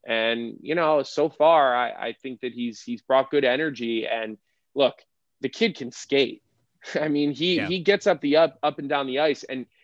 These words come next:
Speaker 1: seriously, if, if, if you ever go back and watch Tyler Seguin when he was in Boston in those first two years, it's, it's a lot of Patrick. I mean, it's a little perimeter at times, but then you're starting to learn what his strengths are, how to get in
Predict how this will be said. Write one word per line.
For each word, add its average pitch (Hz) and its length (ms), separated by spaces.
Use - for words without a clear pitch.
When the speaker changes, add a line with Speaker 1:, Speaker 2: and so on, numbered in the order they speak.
Speaker 1:
seriously, 202 500
if, 139 300
if, 135 180
if - 200
you 196 220
ever 185 240
go 147 400
back 156 280
and 127 120
watch 147 340
Tyler 147 380
Seguin 127 460
when 113 100
he 143 160
was 139 160
in 127 100
Boston 127 480
in 113 100
those 123 200
first 147 340
two 147 140
years, 131 480
it's, - 320
it's 190 200
a 240 40
lot 220 280
of 214 100
Patrick. 185 540
I 143 40
mean, 156 180
it's 156 160
a 160 60
little 170 260
perimeter 185 640
at 175 120
times, 185 460
but 151 160
then 147 160
you're 139 120
starting 160 400
to 147 40
learn 151 400
what 143 120
his 123 100
strengths 160 500
are, 156 240
how 139 140
to 139 100
get 131 160
in 151 280